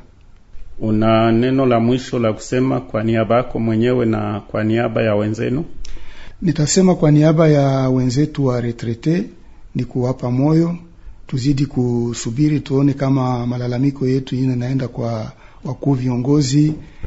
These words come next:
Speaker 2: wa C N S S na wakuu wa, wanaoshughulika na mambo ya wa retraite watatafuta suluhisho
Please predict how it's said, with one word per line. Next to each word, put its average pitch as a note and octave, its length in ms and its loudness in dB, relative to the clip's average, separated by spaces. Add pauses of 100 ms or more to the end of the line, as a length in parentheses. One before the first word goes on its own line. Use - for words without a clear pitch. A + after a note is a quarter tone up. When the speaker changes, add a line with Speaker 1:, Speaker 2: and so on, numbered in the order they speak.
(200)
Speaker 2:
wa A#2 360 -4
C C#3+ 220 2
N C3+ 100 2
S B2 200 -4
S C#3+ 200 0
na C3 100 -2
wakuu C3 400 -2
wa, A#2+ 360 -6 (360)
wanaoshughulika C3 840 -2
na A#2 320 -2
mambo C3 340 0
ya A2+ 140 -4
wa A2 380 -6
retraite A2+ 640 -4 (400)
watatafuta B2 960 -4 (100)
suluhisho C3+ 720 -2